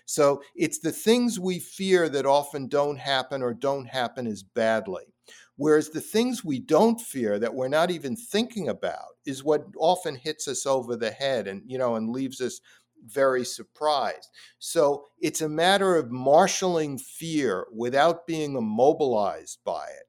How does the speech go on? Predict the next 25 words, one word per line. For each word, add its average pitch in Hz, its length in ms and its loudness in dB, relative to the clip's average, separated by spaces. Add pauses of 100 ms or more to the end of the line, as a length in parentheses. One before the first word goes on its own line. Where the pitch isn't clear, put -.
(100)
that 131 200 0
leads 160 460 -6
to 139 140 -8
better 120 500 0
statesmanship. 120 1120 -6 (480)
And 143 160 2
I 151 140 4
think, 208 420 -2 (120)
um, 143 380 0
average 175 560 2
people 151 400 -6
do 143 260 -8
this 151 320 -6
all 143 260 2
the 151 100 -6
time 127 480 -2
in 123 140 -6
their 123 180 -2
daily 123 420 -4
lives. 127 640 -6 (240)
They 139 140 0
worry 156 500 2
about 123 380 0
their 107 160 -2
children 139 800 -8